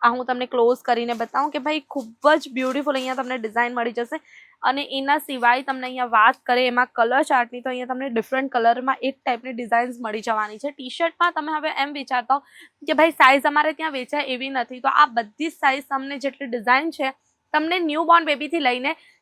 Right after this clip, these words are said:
ચૌદ વર્ષના બાળકો સુધી બધા જ માટે કંઈક ને કંઈક ડિફરન્ટ ડિઝાઇન જોવા મળી જવાની છે.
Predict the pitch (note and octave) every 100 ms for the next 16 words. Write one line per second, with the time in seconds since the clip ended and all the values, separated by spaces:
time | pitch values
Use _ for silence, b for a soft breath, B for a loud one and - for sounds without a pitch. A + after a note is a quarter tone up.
0 | _ E4 D#4+ D4+ E4+ E4 D#4+ D#4 B3+ A#3+
1 | C4+ D4 D4 C4 B3 C#4+ _ G3+ A#3+ G3+
2 | C#4+ D#4 D#4 B3 A3+ A3+ C#4 C4+ C#4+ D4+
3 | D4 D4 B3 - C4+ C4 B3+ C4 C4 C4+
4 | A#3+ B3+ B3 A#3+ A3+ G#3 G#3+ -